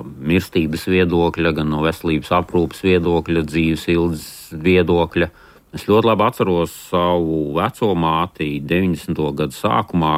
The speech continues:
kad vis-, deviņdesmitie gadi, kad, nu, tur inflācija bija deviņsimt procenti gadā un tādā garā, kad viņi man,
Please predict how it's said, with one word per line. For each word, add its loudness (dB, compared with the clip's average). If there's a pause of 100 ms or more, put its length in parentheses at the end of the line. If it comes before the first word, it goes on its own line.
kad -8
vis-, -4
deviņdesmitie 0
gadi, 0
kad, -20
nu, -2
tur -8
inflācija -4
bija -8
deviņsimt -6
procenti -6
gadā -6
un -10
tādā 0
garā, -4
kad -10
viņi 2
man, -2